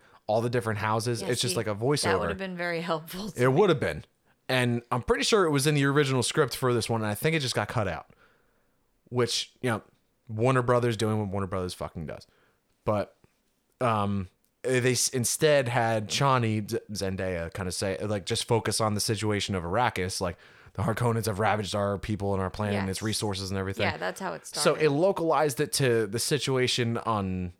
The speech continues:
Speaker 1: Dune or Arrakis, which was fine, but it didn't flesh out the universe so much. So everything else, you're just kinda left to figure out on your own,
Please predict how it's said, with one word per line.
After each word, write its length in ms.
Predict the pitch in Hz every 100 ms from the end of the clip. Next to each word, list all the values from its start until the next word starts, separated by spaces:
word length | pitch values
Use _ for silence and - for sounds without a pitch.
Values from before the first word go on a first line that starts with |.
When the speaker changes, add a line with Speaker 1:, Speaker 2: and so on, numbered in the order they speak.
| - 98
Speaker 1:
Dune 420 | 127 113 107 104
or 220 | 98 101 - _ _
Arrakis, 500 | 98 90 87 101 - - _ _ _ _ _ _ _ -
which 200 | 151 -
was 120 | 131
fine, 340 | - 143 131
but 120 | 117 123
it 80 | 107
didn't 340 | 131 123 113 _ _ _ _ _ -
flesh 440 | - - 127 120
out 160 | 127 117
the 80 | 110
universe 560 | 107 113 110 101 95
so 180 | - 92
much. 240 | 80 76 -
So 140 | 107 -
everything 420 | 143 147 139 123
else, 240 | 120 110
you're 120 | 107 113
just 160 | 117
kinda 180 | - 123
left 280 | 104 107 -
to 60 | 101
figure 380 | - 113 98
out 140 | 98 95
on 100 | 90
your 200 | 80 80
own, 220 | 95 107